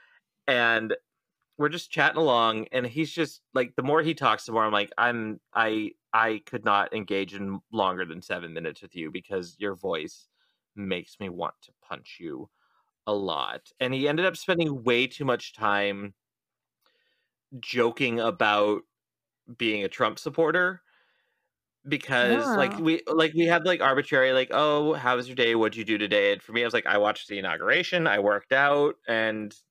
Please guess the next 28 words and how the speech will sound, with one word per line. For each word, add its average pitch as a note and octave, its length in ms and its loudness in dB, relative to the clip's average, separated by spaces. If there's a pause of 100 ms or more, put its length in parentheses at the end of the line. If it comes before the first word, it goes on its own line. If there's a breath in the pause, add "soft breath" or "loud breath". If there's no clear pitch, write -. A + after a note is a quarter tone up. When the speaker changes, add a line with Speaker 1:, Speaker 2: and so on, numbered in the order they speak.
(100)
Speaker 1:
I G#2 60 -4
went G2+ 200 -4
to F#2+ 80 -20
Target, A2+ 540 0
and G#2 140 -10
now F2+ 220 -4
I'm F2 120 -10
here." D#2+ 420 -8 (640)
And, G#2 600 -2 (160)
um, G#2 520 0 (260)
he C#3 240 -4
was C3+ 120 -2
like, B2 160 0
"Oh, D#3+ 180 4
did B2+ 160 -2
you A#2+ 80 -4
wear A#2 120 4
your A2+ 160 2
maga G#2+ 320 2
hat?" C#3+ 460 2
And A#2+ 140 2
I'm A2+ 260 -2
like, B2 240 -2
jokingly, G2+ 800 0
complete, C#3 380 -2
I G2+ 120 0
hope. F2+ 320 -2 (1160)
And C#3 360 2